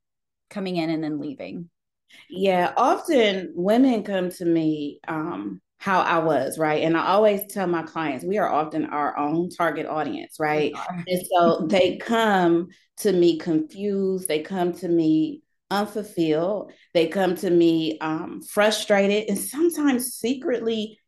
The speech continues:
Speaker 2: envious of what the next woman is doing because they like, "I know I can do more, but I don't know what to do. I don't
Speaker 1: Yeah.
Speaker 2: know where to start." And so that's how they typically come to me. Um, they're really frustrated. Many of the women,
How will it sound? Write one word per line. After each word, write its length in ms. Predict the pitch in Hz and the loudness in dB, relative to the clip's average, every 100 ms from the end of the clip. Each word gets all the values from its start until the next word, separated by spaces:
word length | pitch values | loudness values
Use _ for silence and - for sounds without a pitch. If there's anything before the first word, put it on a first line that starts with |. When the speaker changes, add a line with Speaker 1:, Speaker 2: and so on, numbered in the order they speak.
| _ | _
Speaker 2:
envious 480 | 196 220 233 233 226 | 0 0 2 2 2
of 100 | 208 | 2
what 200 | 180 180 | 0 -2
the 80 | 151 | -2
next 400 | 151 170 208 - | -2 -2 -4 -4
woman 300 | 220 214 208 | 0 2 0
is 100 | 202 | -2
doing 260 | 208 208 190 | -2 -2 -2
because 280 | 185 208 | -2 -2
they 100 | 185 | 0
like, 240 | 185 165 - 165 | -2 -2 -8 -12
"I 60 | |
know 340 | 170 180 214 220 | -4 0 4 4
I 80 | |
can 160 | 214 208 | 2 -2
do 140 | 214 | -2
more, 200 | 208 208 | 0 0
but 120 | 165 151 | 0 -2
I 100 | 214 | -2
don't 160 | 233 | 0
know 120 | 226 | 0
what 180 | 220 214 | 2 0
to 100 | 214 | -2
do. 260 | 185 208 208 - _ | -2 0 0 -6 _
I 80 | 180 | 0
don't 140 | 208 | 2
Speaker 1:
Yeah. 60 | 208 | 2
Speaker 2:
know 80 | 220 | 0
where 80 | - | -2
to 200 | _ _ - | _ _ -2
start." 360 | 185 180 180 - _ - | 0 0 -2 -12 _ -4
And 160 | 196 | -4
so 220 | 196 208 | 0 0
that's 280 | 185 208 277 | 2 0 -2
how 200 | 302 254 | -2 -4
they 160 | 214 190 | -2 -4
typically 500 | - 220 208 190 175 | -2 -4 -4 -6 -8
come 320 | - 190 190 | -6 -4 -4
to 120 | 185 | -4
me. 320 | 175 160 156 - - - | -6 -6 -10 -12 -18 -2
Um, 200 | 185 180 | 4 6
they're 140 | 180 170 | 6 6
really 280 | 190 214 | 4 2
frustrated. 960 | 208 - 190 190 - 175 175 202 - - _ - | 0 2 2 2 -2 -2 0 -4 -8 -10 _ -2
Many 320 | 175 208 214 | 2 4 4
of 100 | 185 | 2
the 140 | 190 | 0
women, 640 | 180 180 175 170 165 170 | 0 2 2 2 2 -2